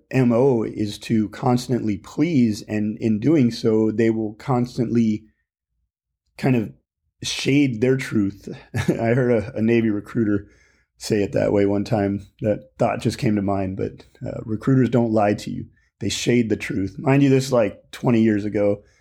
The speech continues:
Um, not talking bad or discouraging anybody from the military these days, but, um, sorry, flashback. <laughs> But anyway, um,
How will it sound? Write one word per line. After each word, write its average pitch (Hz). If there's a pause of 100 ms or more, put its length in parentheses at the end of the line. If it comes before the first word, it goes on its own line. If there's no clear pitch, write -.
(200)
Um, 98
not 110
talking 107
bad 107
or 95
discouraging 101
anybody 101
from -
the 101
military 101
these 104
days, - (120)
but, 104
um, 95 (920)
sorry, 95 (240)
flashback. 95
<laughs> - (720)
But 123
anyway, 120
um, 113